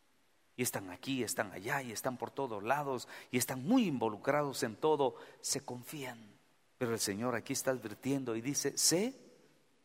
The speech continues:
¿Y qué es ser vigilante? ¿Sabe usted, hermano, que los, eh, el sabor de la gloria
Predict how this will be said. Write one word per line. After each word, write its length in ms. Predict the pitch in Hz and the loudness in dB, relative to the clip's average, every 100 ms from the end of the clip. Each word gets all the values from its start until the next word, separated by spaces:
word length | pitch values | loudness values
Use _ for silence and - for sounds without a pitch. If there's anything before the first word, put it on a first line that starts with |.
| _ _ _ - | _ _ _ -8
¿Y 80 | 131 | 4
qué 140 | 196 | 6
es 100 | 190 | 8
ser 160 | 202 185 | 6 4
vigilante? 580 | 165 170 190 208 - - - _ _ _ _ _ _ _ _ _ _ _ _ _ _ _ - | 2 2 2 0 -8 -18 -20 _ _ _ _ _ _ _ _ _ _ _ _ _ _ _ -2
¿Sabe 220 | 202 185 | -2 0
usted, 220 | - 135 | 4 4
hermano, 400 | 104 110 110 110 | 4 2 -2 -4
que 300 | 123 120 120 | -2 -2 -4
los, 640 | 113 110 110 - - - - _ _ _ _ | -4 -2 -2 -4 -10 -10 -16 _ _ _ _
eh, 960 | 57 55 50 53 52 - - - - - _ _ - _ _ _ _ _ _ - | -4 0 0 -2 -6 -10 -16 -20 -20 -20 _ _ -20 _ _ _ _ _ _ -8
el 160 | 113 117 | -4 0
sabor 500 | - 107 131 131 107 | 0 2 0 0 -2
de 100 | 98 | -2
la 140 | 92 | -2
gloria 500 | 107 113 95 90 76 | -2 -2 -2 -4 -6